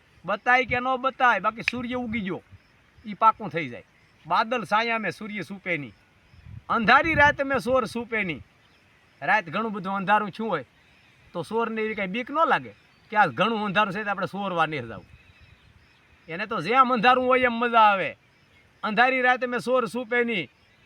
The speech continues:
રીડ પડે રાજપૂત સુપેની." રીડ એટલે કોઈ ગામ ભાંગતા હોય લૂંટારા, કોઈ ગાયુંના ધણ વાળી જાતા હોય અને રાજપૂતનો દીકરો હોય ને એને કદાચ તરવાયો સાંભળી જાય,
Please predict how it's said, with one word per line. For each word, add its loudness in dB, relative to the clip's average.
રીડ 2
પડે 4
રાજપૂત 0
સુપેની." -8
રીડ -2
એટલે -2
કોઈ 0
ગામ 2
ભાંગતા 2
હોય 2
લૂંટારા, -2
કોઈ -4
ગાયુંના -2
ધણ 4
વાળી 4
જાતા 0
હોય -2
અને -2
રાજપૂતનો 0
દીકરો -6
હોય 2
ને -6
એને -2
કદાચ -2
તરવાયો 2
સાંભળી 2
જાય, 2